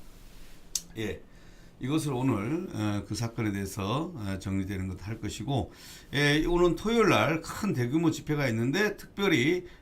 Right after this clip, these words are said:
예, 저희, 제가, 예, 이십칠 일마다, 아, 일 년 육 개월 동안, 예, 광화문 광장, 어, 동아면세점 앞에서, 어?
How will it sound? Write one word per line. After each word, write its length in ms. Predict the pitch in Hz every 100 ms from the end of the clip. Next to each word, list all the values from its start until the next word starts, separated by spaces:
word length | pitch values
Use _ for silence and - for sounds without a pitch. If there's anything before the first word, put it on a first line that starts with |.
| -
예, 220 | 117 113
저희, 1120 | - 135 156 156 151 151 151 147 147 143 143 - -
제가, 600 | 135 151 131 113 175 185 - - -
예, 140 | 117
이십칠 400 | 123 143 - -
일마다, 540 | 175 147 156 165 95 - - -
아, 140 | 98 107
일 180 | 143
년 160 | 147 131
육 120 | 127
개월 220 | 175 151
동안, 540 | - 139 92 113 165 - - - -
예, 240 | 104 101
광화문 280 | 101 107 113
광장, 580 | 110 120 123 120 98 90 - -
어, 200 | 107 101
동아면세점 720 | 107 117 110 110 113 104 107
앞에서, 540 | 139 123 92 92 80 - - -
어? 160 | 135